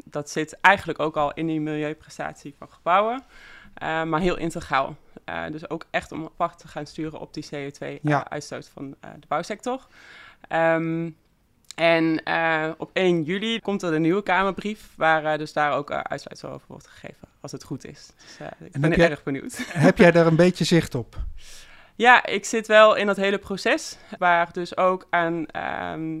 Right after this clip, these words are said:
Speaker 1: de markt, eh, dus aan alle brancheverenigingen wordt gevraagd, ehm, om input te geven op de methodieken.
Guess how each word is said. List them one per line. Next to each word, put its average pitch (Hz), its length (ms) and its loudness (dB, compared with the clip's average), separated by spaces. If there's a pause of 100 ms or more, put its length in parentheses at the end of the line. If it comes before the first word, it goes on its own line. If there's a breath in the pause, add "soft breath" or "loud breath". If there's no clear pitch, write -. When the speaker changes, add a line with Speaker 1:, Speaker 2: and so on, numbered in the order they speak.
(120)
Speaker 1:
de 165 100 -4
markt, 175 580 2
eh, - 280 -6
dus 156 200 -14
aan - 400 -12
alle 151 240 -8
brancheverenigingen 147 1000 -8
wordt 147 260 -14
gevraagd, - 640 -4
ehm, 151 420 -12
om 165 160 -10
input 165 300 -4
te 165 140 -14
geven 147 400 -10
op - 120 -16
de - 80 -20
methodieken. 151 580 -10